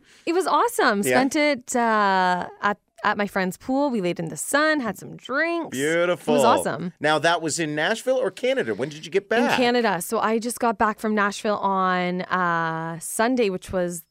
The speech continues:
Speaker 1: the twenty, or no, the thirtieth.
Speaker 2: Thirtieth,
Speaker 1: The
Speaker 2: yeah.
Speaker 1: thirtieth. So I was in Nashville for about a week. I wrote some new songs.
Speaker 2: Ooh.
Speaker 1: Hung out with my good friend Allie,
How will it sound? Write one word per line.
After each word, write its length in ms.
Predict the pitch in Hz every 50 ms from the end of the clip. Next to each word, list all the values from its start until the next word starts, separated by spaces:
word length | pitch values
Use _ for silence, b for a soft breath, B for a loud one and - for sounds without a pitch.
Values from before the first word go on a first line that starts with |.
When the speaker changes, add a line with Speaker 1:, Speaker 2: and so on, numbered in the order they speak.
| _ -
Speaker 1:
the 100 | 185 175
twenty, 760 | - - - 180 175 170 170 _ - - - - - 220 - - -
or 100 | 233 240
no, 240 | 233 269 320 330 269
the 100 | 220 214
thirtieth. 300 | - 294 370 370 277 175
Speaker 2:
Thirtieth, 280 | 403 233 139 107 -
Speaker 1:
The 80 | - 139
Speaker 2:
yeah. 120 | 185 247
Speaker 1:
thirtieth. 480 | 254 311 415 440 262 165 175 - - -
So 260 | - - 240 208 202
I 140 | 208 208 208
was 220 | 202 214 214 185
in 100 | 214 208
Nashville 440 | 208 208 208 214 - - - 262 254
for 120 | - 254
about 220 | 240 214 220 214 214
a 40 | 208
week. 300 | 208 226 262 294 - 269
I 80 | 220
wrote 260 | 202 185 202 202 -
some 200 | - - - 202
new 100 | 196 190
songs. 760 | 180 - - 196 196 202 214 240 269 311 359 381 392 - -
Speaker 2:
Ooh. 1040 | 120 147 302 392 440 466 466 480 480 453 - 190 175 160 151 143 139 135 131 127 123
Speaker 1:
Hung 140 | 117 247 247
out 120 | 247 247 240
with 100 | - -
my 120 | 247 240
good 180 | 220 247 233 -
friend 240 | - 226 226 233 -
Allie, 680 | 208 202 196 214 226 254 269 269 269 277 294 285